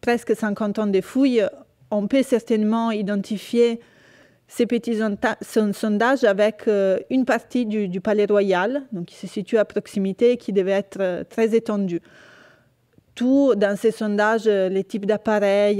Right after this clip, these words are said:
les matériels, l'orientation des murs, euh, correspond avec ce qu'on connaît du, du palais royal. Les secteurs de la ville basse,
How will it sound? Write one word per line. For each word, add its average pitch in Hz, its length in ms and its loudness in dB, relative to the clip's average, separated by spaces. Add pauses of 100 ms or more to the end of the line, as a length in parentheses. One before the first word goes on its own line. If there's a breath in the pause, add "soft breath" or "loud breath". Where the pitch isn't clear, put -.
les 190 100 -2
matériels, 202 960 2
l'orientation 202 680 -2
des 190 180 0
murs, 214 320 -2
euh, 185 260 0 (240)
correspond 202 600 -2
avec 185 260 -2
ce - 140 -4
qu'on 202 200 -4
connaît 196 380 -4
du, 175 260 -4
du 175 100 -10
palais 185 260 -4
royal. 170 360 -4 (2000 loud breath)
Les 269 140 2
secteurs 311 460 0
de 262 80 2
la 226 160 2
ville 214 180 -2
basse, 226 480 -2